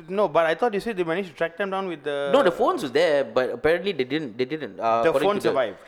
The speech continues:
Speaker 2: The phone survived, I think, yeah.
Speaker 1: This was in twenty?
Speaker 2: Twenty fourteen.
Speaker 1: Fuck. So I'm, uh, did they say what phones it were?
Speaker 2: No, it didn't say
Speaker 1: I'm
Speaker 2: that.
Speaker 1: going to say it's a Nokia.
Speaker 2: No, no, <laughs> probably lah.
Speaker 1: They were
Speaker 2: Probably.
Speaker 1: still using, I, I,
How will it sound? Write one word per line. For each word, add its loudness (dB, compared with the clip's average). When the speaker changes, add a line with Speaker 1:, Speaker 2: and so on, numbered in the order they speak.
Speaker 2:
The 0
phone 2
survived, -2
I -8
think, -18
yeah. -6
Speaker 1:
This -10
was -4
in -4
twenty? -4
Speaker 2:
Twenty -8
fourteen. -8
Speaker 1:
Fuck. -10
So -14
I'm, -4
uh, -14
did -10
they -4
say -4
what -2
phones -8
it -12
were? -10
Speaker 2:
No, 2
it 0
didn't -6
say -4
Speaker 1:
I'm 4
Speaker 2:
that. -4
Speaker 1:
going 0
to 2
say 0
it's -4
a -6
Nokia. -2
Speaker 2:
No, -2
no, 4
<laughs> 0
probably 4
lah. 0
Speaker 1:
They 4
were 4
Speaker 2:
Probably. 0
Speaker 1:
still 0
using, -8
I, 2
I, -2